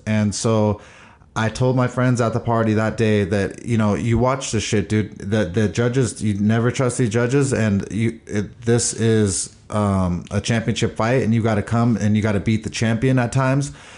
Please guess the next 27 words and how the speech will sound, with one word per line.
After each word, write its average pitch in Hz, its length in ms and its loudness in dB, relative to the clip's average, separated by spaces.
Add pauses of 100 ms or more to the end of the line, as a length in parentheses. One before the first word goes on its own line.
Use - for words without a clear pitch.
(160)
And 113 120 0
so 120 360 2
if 113 200 -2
you're 143 120 0
not 139 200 0
winning 131 280 2
the 107 80 2
fifth 117 300 -2
round 120 420 2
in 110 180 0
a 104 60 0
close 120 320 0
fight, 113 380 0
they're 113 280 -2
gonna 110 180 2
give 101 200 0
it 98 100 -2
to 101 120 0
the, 87 300 -2
the 101 100 -2
other 98 340 0
guy 101 300 -2
a 104 180 -4
lot 107 200 0
of 104 60 0
the 110 60 2
times. 127 440 0